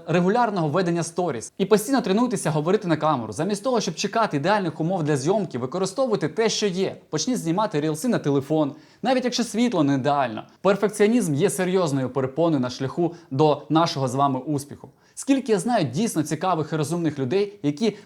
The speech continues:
могли б досягти колосальних результатів, але вони так і не почали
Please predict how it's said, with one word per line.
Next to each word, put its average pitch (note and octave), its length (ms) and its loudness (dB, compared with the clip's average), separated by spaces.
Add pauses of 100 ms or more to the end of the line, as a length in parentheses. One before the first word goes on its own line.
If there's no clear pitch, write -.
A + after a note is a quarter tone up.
могли F3 320 4
б D#3 80 0
досягти F#3+ 580 -2 (100)
колосальних G3+ 680 -2
результатів, E3 640 -2 (360)
але E3 180 4
вони G#3 220 2
так G3 280 -4
і F3+ 60 -4
не D#3+ 120 4
почали D#3 440 -2